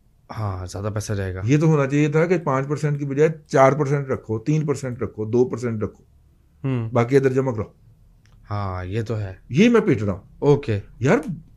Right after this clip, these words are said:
Speaker 2: अफराते ज़र है ना, पैसा, सरमाया ज्यादा आ गया माशियत के अंदर।
Speaker 1: हम्म।
Speaker 2: अब इस सरमाए को हुकूमत वापस खींचेगी। जिस तरह स्याही चूस, स्याही चूस लेता है ना, है ना?
Speaker 1: जी, जी।
Speaker 2: वो क्या कहते हैं उसको?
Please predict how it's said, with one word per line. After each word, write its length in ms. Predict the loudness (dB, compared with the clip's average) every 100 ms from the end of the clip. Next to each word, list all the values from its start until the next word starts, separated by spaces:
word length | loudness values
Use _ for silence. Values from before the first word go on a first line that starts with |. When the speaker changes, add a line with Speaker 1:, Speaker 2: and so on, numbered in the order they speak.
| -20 -10 -6
Speaker 2:
अफराते 420 | 0 0 4 4
ज़र 240 | 4 4 4
है 80 |
ना, 120 | 2 0
पैसा, 260 | 0 0
सरमाया 520 | 0 -2 0 0 0
ज्यादा 320 | 2 2 4 4
आ 220 | 4 4
गया 160 | 4
माशियत 400 | 2 0 -4 -8
के 100 | -2
अंदर। 280 | -2 -2 -6 -6
Speaker 1:
हम्म। 180 | -8 -8 -18 -6 0
Speaker 2:
अब 140 | 0
इस 140 | 0
सरमाए 320 | 0 2 2 4
को 120 | 2
हुकूमत 360 | 2 2 2
वापस 400 | 4 4 4 0
खींचेगी। 760 | -4 -4 -4 -2 -2 -2 -2 -8 -14 _ _ _ _ _ _ _ _ _ _ _
जिस 180 | -6 0
तरह 120 | 2
स्याही 300 | 2 4 4
चूस, 300 | 2 -2 0
स्याही 200 | 4 4
चूस 320 | 4 2 0 2
लेता 280 | 2 2
है 100 | 0
ना, 160 | -2 -8 _ _ _ _ _ -4
है 100 | 0
ना? 240 | 0 -4 -14 _ _ _ _ _ _ _ _ _ _ _ _ -6
Speaker 1:
जी, 160 | -2
जी। 180 | -2 -4
Speaker 2:
वो 100 | -4
क्या 140 | -4 -2
कहते 300 | -4 -8 -12
हैं 60 |
उसको? 200 | -14 -18